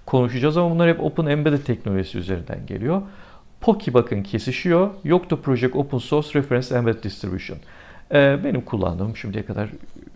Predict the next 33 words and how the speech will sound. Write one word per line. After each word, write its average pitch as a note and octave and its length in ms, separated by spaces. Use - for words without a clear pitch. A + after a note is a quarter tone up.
açık - 260
söyleyeyim, G2+ 440
e, G2+ 180
üç, - 380
e, A2+ 80
Yocto G2+ 420
tabanlı F#2 340
projede F#2 460
bulundum. F#2+ 420
Bunlar A2 260
çok C3+ 280
birbirinden A2 400
farklı B2+ 540
detaylarda F#2+ 640
dokundum F#2+ 460
ve D#3 140
ben F3 180
de C#3 40
halen A#2+ 280
Yocto'yu A2+ 580
öğrenmeyi C3 500
sürdürüyorum. G#2 680
Açıkçası A2+ 420
birazdan G2+ 340
açacağımız F#2 440
dokümanlarda F2 680
ben C3+ 220
de, A#2+ 80
"Aa, C#3+ 300
bu B2+ 140
böyle C#3 180
miymiş?" F#2+ 320
diyeceğim, G#2+ 360